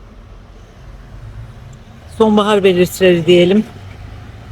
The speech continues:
Ama sonbaharda bunlar baharmış gibi algılayıp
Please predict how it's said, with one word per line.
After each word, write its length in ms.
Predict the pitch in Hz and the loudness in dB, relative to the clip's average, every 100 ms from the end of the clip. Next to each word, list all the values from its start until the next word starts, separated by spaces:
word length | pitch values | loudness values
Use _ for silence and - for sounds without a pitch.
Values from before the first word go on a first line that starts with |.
| - - - - - - - - - - - - - - - - - - - - | -16 -16 -16 -16 -18 -20 -20 -20 -20 -20 -20 -20 -20 -20 -20 -20 -20 -20 -20 -4
Ama 180 | 180 190 | -2 0
sonbaharda 680 | - 196 180 165 165 160 160 | 0 2 2 0 0 0 0
bunlar 480 | 175 175 208 180 | 0 2 0 0
baharmış 520 | 170 160 196 180 160 - | -4 0 0 0 -4 -8
gibi 160 | 151 | -4
algılayıp 640 | 156 170 165 160 180 - | 0 0 0 0 0 -2